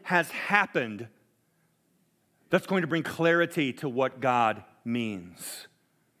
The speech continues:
Something incredible happened. Something absolutely remarkable happened. The same God who spoke through various voices at various times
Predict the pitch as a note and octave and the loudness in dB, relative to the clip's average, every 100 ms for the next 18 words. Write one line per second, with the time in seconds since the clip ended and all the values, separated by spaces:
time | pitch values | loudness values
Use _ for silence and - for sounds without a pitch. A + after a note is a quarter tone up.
0 | _ _ - - A#3 G#3+ G3 E3 - - | _ _ -10 0 0 2 -2 -2 -6 2
1 | F#3+ A3 G#3 D#3 C3 G#2 - _ - C#3+ | 4 6 4 0 -2 -2 -8 _ 0 2
2 | B2+ C3+ A2 E2+ - _ _ _ _ _ | 2 -2 -8 -12 -20 _ _ _ _ _
3 | - A3 G3 G#3 G#3+ A#3+ - A3 G#3+ G3+ | 2 2 2 2 4 2 0 -4 -2 0
4 | F#3+ G3+ F#3+ G#3 A#3+ - F#3+ D3 B2+ A2+ | 2 4 4 6 6 4 0 0 -2 -4
5 | _ - B2+ A2 G#2+ F2 E2 - - - | _ -2 0 0 -6 -12 -16 -20 -20 -2
6 | C#3+ G3 - - B3+ D4+ A#3+ G#3 G3 C#3 | 2 2 2 0 2 4 6 6 6 2
7 | A2 A#2 - _ _ _ _ G3+ - - | 0 -6 -14 _ _ _ _ -4 -2 2
8 | G#3+ G#3 - G3+ C3+ E3+ G3 A3 G3+ E3+ | 2 2 -2 -4 0 2 2 0 -2 0
9 | F3+ F3 A#3+ B3+ - - _ _ - - | 0 0 -2 -6 -8 -14 _ _ -10 0
10 | D#3+ C3 D#3 F3+ G3+ F#3 - F3 E3 F#3+ | 0 2 2 4 2 -2 -2 0 0 0
11 | G#3+ - | -2 -6